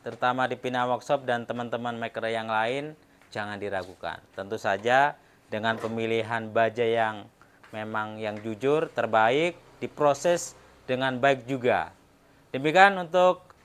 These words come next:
eh, episode malam-malam hari Minggu. Kita ditemani teman-teman Ciseeng dan yang ngambil ada Mas Tris ya, untuk di posisi di admin kami dan juga untuk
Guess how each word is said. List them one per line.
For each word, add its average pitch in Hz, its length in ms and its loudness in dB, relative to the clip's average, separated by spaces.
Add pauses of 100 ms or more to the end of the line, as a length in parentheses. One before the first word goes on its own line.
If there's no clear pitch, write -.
(120)
eh, 160 380 6 (100)
episode 170 640 4 (260)
malam-malam 151 760 4 (800)
hari 127 240 0
Minggu. 180 560 2 (400)
Kita 120 240 -4
ditemani 123 520 -4
teman-teman 120 520 -6
Ciseeng 131 720 -4 (360)
dan 113 160 -6
yang 113 320 -2
ngambil 117 320 -2 (120)
ada 110 520 2 (240)
Mas 110 200 -2 (120)
Tris 165 320 0
ya, 147 240 6 (480)
untuk 117 240 -4
di 117 80 -8
posisi 117 520 -4
di 110 280 -6
admin 107 480 -6
kami 120 480 -4
dan 110 160 -6
juga 104 320 -4
untuk 104 320 -8